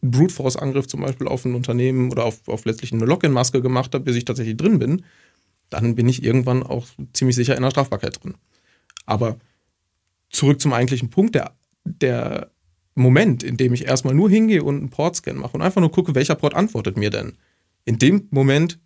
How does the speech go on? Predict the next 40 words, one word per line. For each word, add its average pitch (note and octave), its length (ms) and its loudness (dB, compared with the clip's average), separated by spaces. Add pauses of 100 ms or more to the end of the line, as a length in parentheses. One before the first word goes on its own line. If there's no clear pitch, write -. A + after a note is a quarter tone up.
(160)
fällt - 220 0
man B2+ 100 0
zumindest F3 560 2
noch B2+ 140 -2
nicht D3 160 -2
in C#3 100 -2
die A#2+ 80 0
Strafbarkeit A#2+ 500 -2
von A2+ 140 -6
diesem A2 180 -6
zweihundertzwei G#2+ 580 -2
a F#2+ 260 0 (640)
S - 160 -4
T G#2 100 -4
G G#2 80 -6
B. - 200 -10 (520)
Das A#2 140 4
ist D3+ 160 6
so C3 160 6
die, A#2 400 0 (720)
ähm, A2+ 380 0 (500)
die A2 520 -2 (500)
rechtliche B2+ 460 -2
Anforderung. A2 560 -8
Es, - 220 0 (160)
es B2 140 0
gibt, - 380 -2 (320)
es - 180 -6
gab D#3 240 2
vor, B2+ 160 -4
vor B2+ 140 -2
ein B2+ 40 0
paar D#3+ 140 0
Jahren, F3 380 -2
zweitausendzwanzig, C#3+ 760 0
gab's B2 220 -4
vom B2 180 -4
B B2 120 0
G C3 160 2
H, D3 320 2